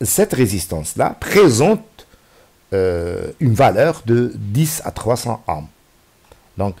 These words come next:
c'est ça la photórésistance, c'est-à-dire c'est un, euh, composant, euh, donc, euh, de forme circulaire, traversé par une résistance et frappé par des rayons lumineux. Ici, c'est,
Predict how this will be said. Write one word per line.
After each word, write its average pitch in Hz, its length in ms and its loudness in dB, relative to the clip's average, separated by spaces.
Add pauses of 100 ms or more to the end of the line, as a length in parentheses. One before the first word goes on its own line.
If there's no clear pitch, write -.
(140)
c'est - 140 -16
ça 127 220 4
la 90 80 2
photórésistance, 85 920 -6
c'est-à-dire 85 400 -8
c'est - 220 -8
un, 98 200 0 (560)
euh, - 20 -12 (160)
composant, 113 720 2 (380)
euh, 62 120 -16 (920)
donc, 92 220 -6 (180)
euh, 76 260 -10 (760)
de 85 120 -14
forme 107 240 -2
circulaire, 123 720 -2
traversé 98 540 -2
par 90 200 0
une 80 180 -8
résistance 104 720 -6 (920)
et 135 100 4
frappé 147 320 -4
par 107 280 -2
des 101 380 -2
rayons 107 220 -2
lumineux. 69 420 -8 (560)
Ici, 180 380 0
c'est, 143 420 2